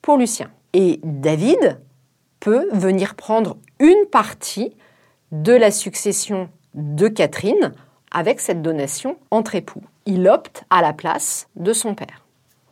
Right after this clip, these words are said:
Et David, il fait le choix le plus intéressant pour lui, c'est-à-dire qu'il opte pour la quotité disponible, le montant qu'il a le droit de prendre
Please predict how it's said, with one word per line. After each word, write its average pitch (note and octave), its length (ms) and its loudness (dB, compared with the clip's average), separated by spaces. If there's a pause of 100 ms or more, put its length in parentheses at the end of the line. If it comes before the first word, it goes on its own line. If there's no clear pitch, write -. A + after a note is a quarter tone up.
Et B3+ 120 6
David, G3+ 540 4 (100)
il G3 140 0
fait B3 180 0
le G#3+ 140 2
choix - 280 -2
le G#3+ 140 2
plus C4 400 0
intéressant G#3 580 0
pour F#3 220 -6
lui, C3+ 200 -10 (160)
c'est-à-dire F#3 580 -2
qu'il F3 220 -2
opte G#3 340 -2
pour F3 240 -10
la C#3+ 160 -4 (320)
quotité A#3+ 580 -2
disponible, E3 640 -6 (400)
le G3+ 260 4
montant B3 600 0 (500)
qu'il G3 220 0
a F3+ 60 4
le F#3 60 2
droit F#3 360 0
de G#3+ 100 4
prendre F3+ 400 -6